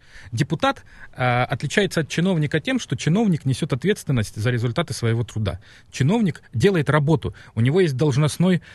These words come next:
а, к-, круг должностных обязанностей, которые он обязан выполнять. Депутат никому ничего не обязан вообще. Он может забить на все и просидеть, э, пять лет в парламенте,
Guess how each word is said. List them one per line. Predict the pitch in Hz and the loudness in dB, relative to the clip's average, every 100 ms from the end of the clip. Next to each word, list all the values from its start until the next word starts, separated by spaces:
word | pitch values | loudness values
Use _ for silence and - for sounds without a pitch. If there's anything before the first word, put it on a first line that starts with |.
| - - - | -20 -10 0
а, | 127 127 131 | 2 4 2
к-, | 143 156 | 2 4
круг | 165 190 | 4 4
должностных | 175 151 156 - 165 | 4 4 2 2 2
обязанностей, | 147 156 127 104 92 - 90 | 4 6 6 4 0 -2 -4
которые | 104 139 | 0 0
он | 131 | 2
обязан | 135 123 120 | 0 0 0
выполнять. | 117 131 123 98 - - | 2 2 2 0 -4 -4
Депутат | 113 - 180 226 | 0 4 4 2
никому | 160 180 165 | 0 0 0
ничего | 147 160 | 2 2
не | 127 | 2
обязан | 123 104 95 - | 2 -2 -4 -2
вообще. | 104 - 101 - - _ _ - | -2 -2 -6 -6 -20 _ _ 2
Он | 147 | 4
может | 175 151 - - - | 4 2 -4 -18 -4
забить | 107 156 160 123 | 2 2 2 0
на | 120 | -2
все | - 220 240 - _ _ _ _ _ _ _ | 0 -2 -2 -10 _ _ _ _ _ _ _
и | - 151 | -2 0
просидеть, | 160 151 165 214 - | 2 0 0 -2 -2
э, | 143 131 131 131 131 | -2 0 2 2 0
пять | 143 143 | -2 -2
лет | 143 | -4
в | |
парламенте, | - 139 196 170 135 | -2 0 2 2 0